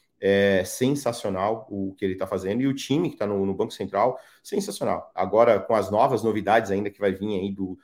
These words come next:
do Pix, a gente vai ver o boleto bancário acabar, a gente vai ver, talvez, em breve, é, o cartãozinho de plástico vai ter que ter um, um novo sentido, quando entrar o Pix por N F C e por aí vai. E tudo que tiver no Pix,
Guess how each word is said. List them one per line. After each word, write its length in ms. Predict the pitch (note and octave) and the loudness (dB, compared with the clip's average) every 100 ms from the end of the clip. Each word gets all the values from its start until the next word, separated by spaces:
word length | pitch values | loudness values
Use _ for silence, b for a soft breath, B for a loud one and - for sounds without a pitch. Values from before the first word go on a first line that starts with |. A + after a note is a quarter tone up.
| b | b
do 140 | G#2+ G2 | -8 -4
Pix, 300 | A#2+ B2+ G2 | -2 -2 -4
a 40 | |
gente 160 | G2+ G2+ | -6 -2
vai 120 | G2 | 0
ver 100 | G#2 | 0
o 60 | |
boleto 400 | G2 F#2+ G#2+ A2 | 0 0 2 -2
bancário 360 | G2 F2+ G2+ F#2 | -2 -2 0 -2
acabar, 840 | - D2 F#2+ A#2 A#2+ F#2+ - - - | -2 -4 2 4 6 4 -2 -16 -12
a 40 | |
gente 100 | G#2+ | -6
vai 80 | G#2 | -4
ver, 260 | G#2 G2+ G2 | 0 0 2
talvez, 460 | A2 G2+ A2+ A2 | 2 4 2 2
em 160 | A2 G2 | 0 2
breve, 480 | G2+ A2 G2 F2+ - | 2 2 0 -4 -4
é, 360 | G2+ G2 F#2+ F#2+ | 0 2 2 -4
o 60 | G2 | -4
cartãozinho 500 | - F#2+ G#2+ F#2+ F#2+ | -2 -2 -4 -4 -6
de 80 | F#2+ | -10
plástico 560 | - G#2 G#2+ - - | -2 0 0 -4 -12
vai 160 | F#2+ G2 | -4 -4
ter 120 | G2 | -4
que 100 | - _ _ | -20 _ _
ter 120 | A2 | -2
um, 480 | G#2 F#2+ F#2 - G2 | 0 -2 -4 -10 -12
um 140 | G2+ G2+ | -6 -2
novo 340 | G#2 A2+ G2 | 2 2 -2
sentido, 640 | - F#2+ - G#2 C3 A#2 - b b b | -12 -12 -10 -2 -2 -2 -6 b b b
quando 180 | A#2 A2+ | 0 2
entrar 280 | G2 G#2 G#2 | 0 2 2
o 160 | G2 | 2
Pix 220 | - - | -4 -10
por 180 | - G#2+ | -4 0
N 160 | G#2 G2+ | 2 2
F 180 | G2 - | -2 -6
C 500 | - G2+ B2+ B2+ G2 | -6 0 4 4 2
e 100 | G2 | -2
por 180 | G#2+ | 0
aí 80 | G2+ | 0
vai. 300 | G2 G#2 C#3+ D3+ | 2 0 -2 -6
E 80 | |
tudo 360 | C#3+ - B3 A#3 | -12 -4 -2 -2
que 160 | - - | -8 -10
tiver 520 | C#3+ A#2+ A#2 G2+ - | -8 2 2 2 -4
no 100 | A2+ | -8
Pix, 520 | G2+ A#2+ - - - | -6 -4 -6 -8 -20